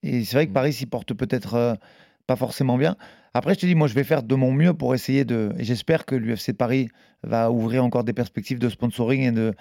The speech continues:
Speaker 1: de collaboration avec des, des boîtes, parce que je pense qu'il y a des belles, de belles choses à faire aussi, euh, sur Nice, et, on, et pourquoi pas devenir un petit peu une plaque, euh, un peu tournante de l'entraînement, euh, que ce soit en grappling d'ailleurs ou, ou en M M A en Europe.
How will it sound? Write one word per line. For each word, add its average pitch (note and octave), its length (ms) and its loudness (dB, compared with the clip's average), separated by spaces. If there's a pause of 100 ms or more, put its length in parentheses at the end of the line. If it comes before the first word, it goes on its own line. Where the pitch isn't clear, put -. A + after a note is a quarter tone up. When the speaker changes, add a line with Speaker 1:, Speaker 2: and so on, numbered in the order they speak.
(200)
Speaker 1:
de A#2 100 -4
collaboration A#2 600 0
avec A#2+ 120 -2
des, A2 300 0 (440)
des A#2+ 60 -2
boîtes, E3 180 2
parce - 120 -4
que - 80 -6
je - 60 -10
pense D#3 160 -2
qu'il - 140 -4
y C3 40 2
a B2 40 0
des A#2 100 0
belles, B2+ 240 -2
de B2+ 100 -2
belles B2+ 200 2
choses D3 200 0
à B2+ 80 2
faire C3+ 220 2
aussi, C3 360 0
euh, A#2 260 2
sur G#2+ 220 -4
Nice, C#3+ 360 -2
et, A#2+ 120 -2
on, A#2 140 -6 (100)
et - 60 -4
pourquoi - 320 -2
pas C#3 140 2
devenir A#2 400 0 (960)
un - 80 -6
petit A#2 120 -10
peu C#3 120 0
une A#2+ 120 0
plaque, B2 280 -2
euh, A2+ 100 2 (400)
un A2 80 -4
peu A#2 100 -4
tournante B2+ 300 0
de B2 80 2
l'entraînement, A#2+ 600 2
euh, G#2 40 0 (380)
que A#2+ 60 -2
ce G#2+ 120 -8
soit C3 160 -2
en B2+ 60 2
grappling A#2+ 400 0
d'ailleurs B2 280 4
ou, A2+ 260 0
ou A#2 160 0
en A2+ 80 4
M A2+ 80 2
M A#2 140 2
A A#2+ 300 0
en A#2+ 100 -2
Europe. B2 340 0